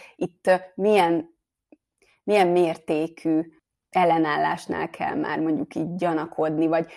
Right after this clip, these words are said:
nyilván ez nem csak önmagában tünet, de azért itt van olyan, aki azért nem szereti, mert nem kapott érintést, vagy nem szokott hozzá, és van, aki más miatt. Itt hogyan tud mondjuk eligazodni a szülő, hogy mikor kell már, ö,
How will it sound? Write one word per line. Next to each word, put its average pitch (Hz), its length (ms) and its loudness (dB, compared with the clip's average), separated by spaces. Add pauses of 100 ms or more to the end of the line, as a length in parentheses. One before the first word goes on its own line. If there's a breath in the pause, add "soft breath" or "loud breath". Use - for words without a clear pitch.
(640 loud breath)
nyilván 196 440 4
ez 170 120 0
nem 175 200 0
csak 165 200 -8
önmagában 156 720 -2
tünet, 170 520 -8 (200 soft breath)
de 180 160 2
azért 175 380 0
itt 190 100 -6
van 202 180 2
olyan, 165 260 2
aki 170 220 -4
azért 170 340 0
nem 156 160 -2
szereti, 156 460 -6
mert - 300 -6 (200)
nem 165 200 -4
kapott 202 460 -4
érintést, 214 680 0
vagy - 120 -10
nem 185 140 -2
szokott 196 380 -2
hozzá, 202 480 2 (340 loud breath)
és - 220 -10
van, 170 160 2
aki 165 260 -4
más 156 340 -8
miatt. - 340 -6
Itt 175 100 -6
hogyan 165 480 0 (340 loud breath)
tud 165 200 -2
mondjuk 160 340 2
eligazodni 160 640 -2
a 185 40 -8
szülő, 185 340 -4
hogy 180 180 -2
mikor 170 400 -6
kell 170 260 -8
már, 170 320 -6
ö, 160 180 -2